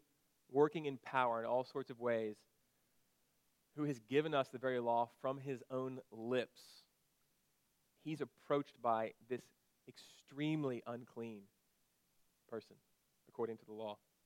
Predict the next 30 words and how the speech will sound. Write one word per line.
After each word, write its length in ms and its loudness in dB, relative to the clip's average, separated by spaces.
Leprosy 480 6
was 120 -4
dealt 220 8
with 140 -2
in 60 -4
the 80 0
Old 180 2
Testament. 340 4
It's 140 0
in 80 -2
Leviticus 520 2
thirteen 440 -2
and 100 -6
fourteen. 480 -4
Uh, 180 4
it's 120 -2
where 100 2
it's 140 -2
directly 420 4
addressed. 420 0
And 440 0
it 80 2
was 120 -8
a 40 4
lot 160 10
more 120 0
prominent 520 4
in 100 -12
Jesus' 320 -10
day. 300 2